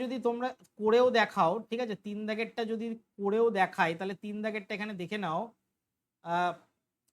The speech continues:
নিচে আমি করছি তিন দাগেরটা। তিন দাগেরটা দেখে নাও, এটা কিভাবে হচ্ছে। এখানে বলেছে এক্স ওয়াই, আহ, এক্স by ওয়াই,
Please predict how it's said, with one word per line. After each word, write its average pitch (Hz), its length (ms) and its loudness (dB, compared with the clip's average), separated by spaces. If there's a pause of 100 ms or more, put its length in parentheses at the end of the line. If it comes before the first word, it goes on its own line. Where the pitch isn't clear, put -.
(840)
নিচে 196 300 -4
আমি 226 200 0
করছি 190 240 -2 (140)
তিন 180 200 -6
দাগেরটা। 165 420 -4 (720)
তিন 208 120 -6 (100)
দাগেরটা 233 400 2
দেখে 214 220 -4
নাও, 226 160 -2
এটা 208 180 -6
কিভাবে 208 320 -2
হচ্ছে। 214 240 -6 (120)
এখানে 208 280 -4
বলেছে 220 260 -4 (240)
এক্স 220 220 -8 (140)
ওয়াই, 190 220 4 (1160)
আহ, 156 120 -12 (1000)
এক্স 220 180 2 (120)
by 202 220 8
ওয়াই, 139 180 2